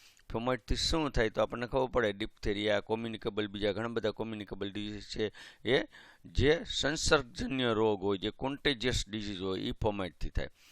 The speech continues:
Snellen chart is used for the vision test. સાચું. સ્નેલ-, સ્નેલન ચાર્ટ છે ઈ વિઝન માટે વપરાય. સ્નેલન ચાર્ટ બધાએ જોયો હોય. આપણે જ્યારે, અ,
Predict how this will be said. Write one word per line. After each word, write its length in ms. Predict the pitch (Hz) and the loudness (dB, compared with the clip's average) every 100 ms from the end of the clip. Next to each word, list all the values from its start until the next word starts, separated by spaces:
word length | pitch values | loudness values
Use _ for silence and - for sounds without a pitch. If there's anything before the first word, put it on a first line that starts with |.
| - - - - | -20 -20 -6 -6
Snellen 440 | 101 123 135 135 | -2 0 0 0
chart 320 | 127 120 113 | 4 4 4
is 280 | 120 107 113 | -4 -6 -6
used 160 | 123 113 - | -4 -4 -2
for 160 | 110 | 2
the 60 | 110 | 2
vision 340 | 104 104 117 120 | 0 -2 -2 0
test. 280 | 127 - - _ _ _ _ _ | 0 -2 -10 _ _ _ _ _
સાચું. 500 | - 156 147 - - _ _ _ _ _ - _ _ _ _ _ _ _ _ _ _ _ _ _ - - - - - _ _ _ - | 4 6 6 0 -12 _ _ _ _ _ -20 _ _ _ _ _ _ _ _ _ _ _ _ _ -20 -20 -20 -20 -20 _ _ _ -12
સ્નેલ-, 600 | - 110 117 120 120 - - _ - _ - _ - | -10 -6 -6 -4 -4 -6 -12 _ -20 _ -20 _ -6
સ્નેલન 540 | - - 127 131 131 | -6 -2 2 2 2
ચાર્ટ 360 | 120 120 117 104 | 2 4 4 4
છે 140 | - | 0
ઈ 180 | 120 120 | 0 0
વિઝન 360 | 117 110 117 107 | -2 -2 -2 -2
માટે 260 | 104 - | -4 0
વપરાય. 320 | 127 156 156 95 | 0 0 0 -2
સ્નેલન 380 | 117 120 117 | -2 -4 -4
ચાર્ટ 220 | 117 117 107 | -2 -2 -2
બધાએ 380 | 110 104 131 | -2 2 2
જોયો 280 | 123 127 104 | 2 2 2
હોય. 100 | 95 | 2
આપણે 180 | 95 101 | 0 -2
જ્યારે, 340 | 92 101 107 | -2 0 -2
અ, 160 | 101 - | -4 -6